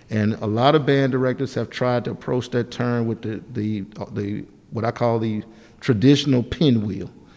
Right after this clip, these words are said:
trying to make that turn. And even the H B C U bands before us, we went back and looked at everybody. A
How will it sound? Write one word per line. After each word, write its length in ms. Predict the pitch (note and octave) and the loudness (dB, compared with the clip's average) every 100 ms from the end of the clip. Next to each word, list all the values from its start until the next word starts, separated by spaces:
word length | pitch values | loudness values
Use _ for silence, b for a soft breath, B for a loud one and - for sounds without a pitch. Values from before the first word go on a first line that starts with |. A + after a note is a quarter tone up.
| B B | B B
trying 280 | - B2 B2+ | -2 2 4
to 60 | |
make 220 | B2+ B2 B2 | 2 2 0
that 180 | B2 | -2
turn. 460 | B2 B2 B2 B2 A#2+ A2+ | -2 -2 0 0 -2 -2
And 120 | A2 | 2
even 220 | C3+ D3 | 4 6
the 180 | C3+ - | 4 4
H 240 | C3+ C#3 | 0 0
B 120 | - | -4
C 160 | E3 D3 | -4 0
U 160 | C3 B2+ | 0 0
bands 320 | B2 C3 A#2+ | 0 -2 -4
before 400 | A#2 - C3+ B2 | -6 -2 -2 -2
us, 120 | A2 - - | -4 -10 -10
we 160 | C3 | -6
went 280 | A2 A#2+ A#2+ | -2 -2 0
back 200 | B2+ C3 | 0 -2
and 160 | B2+ A#2+ | -4 -4
looked 280 | C3 G#2 | -4 -4
at 200 | A2 - | -8 -4
everybody. 500 | C3+ C3 A2+ A2 | -2 0 -2 -4
A 40 | A2 | -8